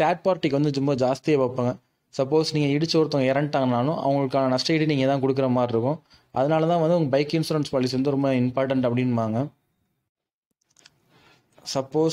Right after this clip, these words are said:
உங்களுக்கு ஆக்சிடென்ட் ஆயிருச்சு, உங்ககிட்ட இன்சூரன்ஸ் இல்ல அப்படின்னா என்ன பண்ணுவாங்கன்னா, ஃபஸ்ட்டு உங்களோட லைசன்ஸ் வந்து கேன்சல் பண்ணிடுவாங்க. அது மட்டும் இல்லாம அந்த விபத்துக்கு என்ன செலவாயிருக்கோ அந்த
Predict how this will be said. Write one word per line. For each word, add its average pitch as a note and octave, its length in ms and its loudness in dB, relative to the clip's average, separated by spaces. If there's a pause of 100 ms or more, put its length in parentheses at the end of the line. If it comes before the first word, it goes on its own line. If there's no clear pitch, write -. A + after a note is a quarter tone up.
(120)
உங்களுக்கு C3+ 380 -4
ஆக்சிடென்ட் D3 520 -2
ஆயிருச்சு, C3+ 340 0
உங்ககிட்ட C3 680 -2 (160)
இன்சூரன்ஸ் C#3+ 540 -4
இல்ல B2+ 360 0
அப்படின்னா A#2+ 240 -4
என்ன B2+ 160 -2
பண்ணுவாங்கன்னா, B2+ 500 -4 (380)
ஃபஸ்ட்டு C3 280 -4
உங்களோட C#3 340 0
லைசன்ஸ் C#3 460 -4
வந்து C#3 80 -6
கேன்சல் C3 440 -2
பண்ணிடுவாங்க. A#2+ 540 -4 (320)
அது C#3 240 -2
மட்டும் D#3+ 260 0
இல்லாம D3 300 -2
அந்த C3+ 200 0
விபத்துக்கு D3+ 680 0
என்ன D3 260 0 (100)
செலவாயிருக்கோ C#3+ 640 0
அந்த B2+ 240 -2